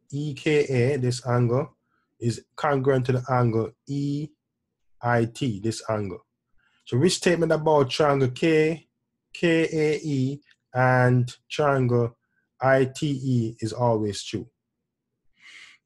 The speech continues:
All right, so, um, they are neither congruent nor similar. They are similar but not congruent.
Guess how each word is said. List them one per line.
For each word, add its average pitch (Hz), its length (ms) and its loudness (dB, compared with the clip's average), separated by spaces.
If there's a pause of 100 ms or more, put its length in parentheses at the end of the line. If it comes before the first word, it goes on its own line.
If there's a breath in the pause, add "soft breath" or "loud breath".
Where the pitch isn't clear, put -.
(100)
All 107 60 -12
right, 135 280 -4
so, 110 320 0 (600)
um, 117 400 0 (120)
they 135 200 4
are 127 180 2
neither 135 320 2
congruent 135 480 0
nor 127 220 2
similar. 123 500 -2 (340)
They 117 160 0
are 117 300 2
similar 135 500 0
but 120 280 -4
not 117 240 -4
congruent. 113 680 -2